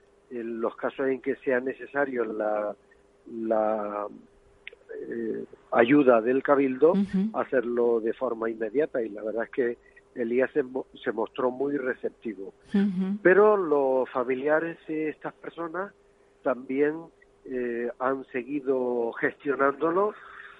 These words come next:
Speaker 1: mm, por su cuenta, de forma privada, y la última información que tengo es que llevan, eh, digamos, avanzada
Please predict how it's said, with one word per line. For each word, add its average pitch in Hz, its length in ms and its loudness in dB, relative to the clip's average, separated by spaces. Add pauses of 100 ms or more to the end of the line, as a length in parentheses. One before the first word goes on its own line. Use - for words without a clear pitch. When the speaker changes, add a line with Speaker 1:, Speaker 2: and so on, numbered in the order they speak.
(340)
Speaker 1:
mm, 113 800 -16
por 131 160 -2
su - 120 -20
cuenta, - 380 -2
de 123 120 -2
forma 120 380 -2
privada, 143 560 0 (520)
y 123 920 -6 (760)
la 123 200 4
última 139 420 2
información 139 720 -4
que 131 120 -4
tengo 139 460 -2 (380)
es 131 160 -6
que 135 200 -2
llevan, 123 480 4 (600)
eh, 113 760 0 (480)
digamos, 127 380 4 (180)
avanzada 135 800 4